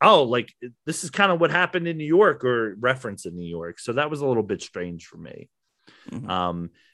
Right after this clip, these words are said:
Speaker 1: and then the other part for me, it was just, again, I know Chris mentioned it earlier, but J K Simmons just showing up for a hot minute and then, like,
Speaker 2: <laughs>
Speaker 1: being, like, gone. And you're like, "Was that J K Simmons?" And you're like, "Yeah, it was."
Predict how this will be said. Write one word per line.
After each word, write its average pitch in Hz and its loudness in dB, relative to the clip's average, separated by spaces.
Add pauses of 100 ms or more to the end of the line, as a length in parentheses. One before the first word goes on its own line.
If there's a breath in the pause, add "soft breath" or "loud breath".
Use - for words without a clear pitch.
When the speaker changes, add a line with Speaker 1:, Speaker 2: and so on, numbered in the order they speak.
(140)
Speaker 1:
and 117 0
then 139 4
the 151 4
other 156 6
part 151 2
for 151 -8
me, 139 -2
it 135 0
was 139 -2
just, - -4 (280)
again, 165 4
I 156 6
know 156 4
Chris 147 -4
mentioned 131 -2
it 110 0
earlier, 123 6
but 107 0
J 190 2
K 196 2
Simmons 170 0
just 147 -6
showing 139 2
up 143 0
for 107 -2
a 107 -2
hot 135 2
minute 127 -2
and 120 -4
then, 127 2
like, 113 0
Speaker 2:
<laughs> - -8
Speaker 1:
being, 135 2
like, 110 0
gone. 139 4
And 147 -2
you're 135 6
like, 131 0
"Was 135 -4
that 220 6
J 349 0
K 370 4
Simmons?" 277 -6
And 156 -4
you're 160 4
like, 147 2 (160)
"Yeah, 175 8
it 139 6
was." 175 2